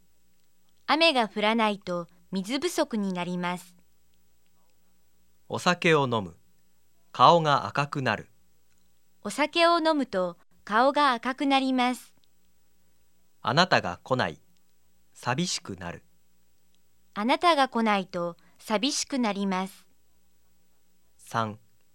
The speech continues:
Speaker 2: お酒が嫌い。ジュースでも飲む。
Speaker 1: お酒が嫌いならジュースでも飲んでください。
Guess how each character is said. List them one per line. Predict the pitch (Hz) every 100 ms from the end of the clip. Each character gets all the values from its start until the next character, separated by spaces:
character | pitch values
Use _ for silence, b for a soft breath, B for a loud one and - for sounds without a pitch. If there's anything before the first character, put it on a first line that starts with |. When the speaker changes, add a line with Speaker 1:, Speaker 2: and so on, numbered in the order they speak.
| _ _ _ _ _ _ _ _ _ -
Speaker 2:
お | 104
酒 | 185 175 156
が | 139 131
嫌 | - 110 104
い。 | 90 - - _ _ _ _ _ _ -
ジ | 117 202
ュ |
ー | 196
ス | -
で | 110 98
も | 87 87
飲 | 104
む。 | 98 - - - _ _ - - - _ _ -
Speaker 1:
お | 202
酒 | 294 302 330
が | 330 320
嫌 | 311 311 320
い |
な | 302 285
ら | 196 180 b b b
ジ | -
ュ | 320
ー | 330
ス | - 220
で | 196
も | 175
飲 | 175 226
ん | 240
で | 196
く | 185
だ | 185
さ | - 190
い。 | 165